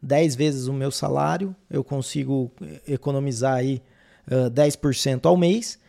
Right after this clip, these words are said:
E em dez meses eu compro uma Ford Ranger." E, não, dez, <laughs> dez por cento ao mês, em dez meses. Em cem me-, em,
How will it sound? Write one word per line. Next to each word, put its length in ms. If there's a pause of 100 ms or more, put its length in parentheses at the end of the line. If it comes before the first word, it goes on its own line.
(140)
E 160
em 120
dez 720
meses 640 (420)
eu 160
compro 560 (920)
uma 200
Ford 300
Ranger." 400 (1700)
E, 200
não, 260
dez, 380 (300)
<laughs> 300
dez 200
por 160
cento 240
ao 60
mês, 260
em 100
dez 240
meses. 400 (500)
Em 680
cem 360
me-, 300
em, 560